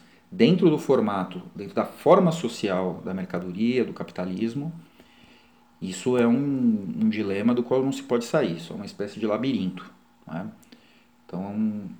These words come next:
e, e é um labirinto que atinge a todas as pessoas, porque quando nós estamos falando do seu ponto de vista da classe trabalhadora, nós estamos falando numa, numa sentença de morte por miséria, né? Porque se ele, se,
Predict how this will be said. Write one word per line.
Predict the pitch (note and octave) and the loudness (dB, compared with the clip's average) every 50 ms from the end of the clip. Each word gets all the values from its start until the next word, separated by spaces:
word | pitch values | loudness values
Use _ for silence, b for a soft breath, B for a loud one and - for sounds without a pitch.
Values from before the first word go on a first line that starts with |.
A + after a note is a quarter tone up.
| - - | -16 -12
e, | - G#2 G#2 | -6 -4 -4
e | - A2+ G2+ G#2 | -2 0 4 4
é | |
um | A#2+ C3+ | 4 6
labirinto | C3+ B2+ A#2 A#2 G#2+ A#2 C#3 C3+ - D3+ | 6 6 6 6 6 4 2 2 0 -2
que | - - - D#3 C#3 C3+ C3+ B2+ B2 A#2+ A2+ A2 A2 G#2+ G2+ G2+ | -4 -4 -4 -2 -2 -2 0 0 2 2 2 2 2 0 0 -2
atinge | G2+ - - B2+ A#2+ C#3 | -4 0 2 4 4 4
a | B2 | 4
todas | - - C3 C#3 B2+ G#2 | 4 4 4 4 4 0
as | F#2+ F2+ | -2 -2
pessoas, | - - F#2+ - - - F#2+ F#2 F2+ | -4 -6 -6 -6 -4 -6 -4 -4 -6
porque | - - - - - - | -8 -10 -14 -12 -12 -8
quando | - - A#2 B2 | -2 0 2 2
nós | C#3 C3+ | 2 2
estamos | - A#2 A#2+ - | 2 2 2 2
falando | - G#2 G#2 G#2+ | 0 -2 -2 -2
do | - | -4
seu | A2 | -4
ponto | - - G2+ | -4 -4 -6
de | F#2 | -6
vista | F#2+ F#2+ F2+ G2 | -6 -6 -6 -6
da | F#2 | -4
classe | - F#2 F2 - | -4 -4 -4 -2
trabalhadora, | A2+ A2+ B2 C3 C3 C3+ B2 C3 D#3 | 0 0 2 2 2 2 2 2 2
nós | E3 E3 | 0 0
estamos | D#3+ D3+ C#3+ - | -2 -2 -4 0
falando | - C3+ B2 A#2 A#2 A#2 A#2+ D3 D3 D#3 E3 E3 E3 - - - | 2 2 4 4 4 2 2 2 2 2 2 2 0 -2 -6 -6
numa, | - A2+ A#2+ B2 B2 B2 C3+ C#3 C#3+ C3+ C3 B2 A#2+ A2+ A2 G#2 G2+ G2+ - - - _ _ _ _ b b b b b b b b b b b b b b b b - | -2 2 2 4 4 4 2 2 2 2 2 2 2 2 0 -2 -4 -8 -12 -18 -20 _ _ _ _ b b b b b b b b b b b b b b b b -8
numa | - G#2+ G#2 G#2+ | -6 -2 -2 -2
sentença | G#2+ - - C3+ A#2+ A#2 - A#2 A2 A#2 - C#3+ | -2 0 2 2 2 2 4 2 2 2 0 -2
de | C3+ D3+ | -4 0
morte | C#3+ B2 B2+ C#3 C3 A2 - - | 2 4 4 4 4 2 0 -6
por | - - - G2 | -10 -10 -6 0
miséria, | G#2 A#2+ B2 C3 C3 C3 A#2+ F#2 F#2 F2+ - - - _ _ _ | 0 2 4 4 4 4 4 2 -2 -4 -8 -14 -20 _ _ _
né? | - - - - - | -12 -10 -10 -10 -12
Porque | - - - | -18 -14 -14
se | - - - | -14 -10 -10
ele, | F#2+ G2 G#2+ | -10 -10 -10
se, | - - - | -12 -14 -16